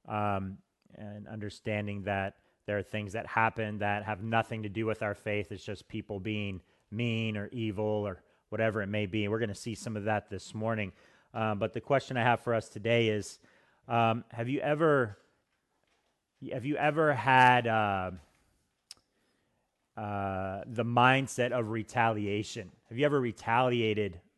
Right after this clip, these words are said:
for something, to get someone back, to get even, right? Has that ever crossed your mind? Has that ever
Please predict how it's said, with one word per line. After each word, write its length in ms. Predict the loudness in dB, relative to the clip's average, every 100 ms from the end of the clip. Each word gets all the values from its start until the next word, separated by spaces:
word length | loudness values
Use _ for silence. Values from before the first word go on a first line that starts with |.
| _
for 140 | -10
something, 600 | -8 -6 -6 -6 -12 -14 -20 _ _ -6
to 80 | -2
get 320 | 2 0 0
someone 480 | -2 -2 0 -2 -2
back, 420 | -2 -2 -6 -10
to 140 | -8
get 320 | 0 0 0 -4
even, 680 | -6 -2 -2 -2 -6 -6 -14 _ _ _ 0
right? 240 | 2 2
Has 180 | 0 0
that 200 | 2 2
ever 340 | 2 2 -2 -6 _ -4
crossed 400 | 4 4 4 -2
your 80 | -2
mind? 440 | 2 2 2 0
Has 80 | -2
that 180 | -2 0
ever 320 | 0 0 -2